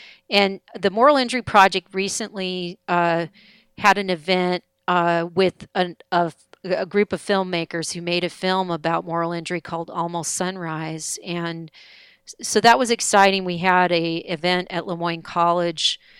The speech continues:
where we screened the film, and the filmmakers had a chance to do a talk back with the audience about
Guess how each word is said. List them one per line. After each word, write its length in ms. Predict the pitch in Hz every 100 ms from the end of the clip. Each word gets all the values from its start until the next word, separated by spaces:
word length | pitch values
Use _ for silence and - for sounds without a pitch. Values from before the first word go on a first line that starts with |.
| - _ -
where 240 | 185 185
we 100 | 190
screened 460 | - - 214 220 214
the 60 |
film, 600 | 196 185 180 180 175 175
and 200 | 180 170
the 60 | 170
filmmakers 600 | - 185 185 175 - 165
had 120 | 175
a 80 | 170
chance 460 | - 180 175 170 -
to 260 | 175 170
do 240 | 160 170 170
a 60 |
talk 360 | 165 - 175 -
back 240 | 175 165
with 120 | - 160
the 160 | 175
audience 520 | 190 170 170 170 160
about 440 | 165 160 170 170